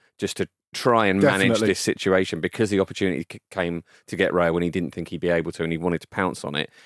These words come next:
Speaker 1: He s-, maybe feels he had to make this situation as it currently is. And, um,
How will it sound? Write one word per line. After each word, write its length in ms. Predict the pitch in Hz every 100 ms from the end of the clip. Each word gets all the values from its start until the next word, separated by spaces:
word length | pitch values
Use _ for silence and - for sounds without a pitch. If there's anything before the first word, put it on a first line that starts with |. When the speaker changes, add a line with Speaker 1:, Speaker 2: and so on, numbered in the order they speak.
| _
Speaker 1:
He 120 | - 92
s-, 200 | - - _ _ -
maybe 360 | 101 101 87
feels 220 | - 90
he 100 | 87
had 300 | 80 - 95
to 140 | - 90
make 300 | 87 - -
this 300 | 87 - -
situation 840 | - - - 90 85 82 85 82 80 _ - _ _ _ _ _ _ -
as 140 | 92
it 100 | 87 -
currently 420 | 92 80 82 78
is. 260 | 76 - - 85
And, 440 | 85 85 82 80 - -
um, 720 | 78 78 78 78 78 78